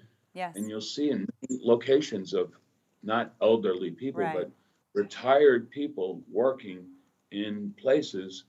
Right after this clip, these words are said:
Speaker 2: to make up their income gap. And
Speaker 1: Right.
Speaker 2: that's a shame.
Speaker 1: It is a shame, because when you go to retirement,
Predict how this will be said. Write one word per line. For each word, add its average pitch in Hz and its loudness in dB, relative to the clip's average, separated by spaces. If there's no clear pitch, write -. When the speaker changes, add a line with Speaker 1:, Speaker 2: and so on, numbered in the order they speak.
Speaker 2:
to 117 -8
make 117 -2
up 113 -4
their 117 2
income 104 -6
gap. 82 -4
And 85 -8
Speaker 1:
Right. - -2
Speaker 2:
that's - -10
a 78 -6
shame. - -10
Speaker 1:
It 202 -6
is 208 -4
a 214 -6
shame, 170 -8
because 185 -8
when 226 -4
you 233 -6
go 247 0
to 247 2
retirement, 220 -2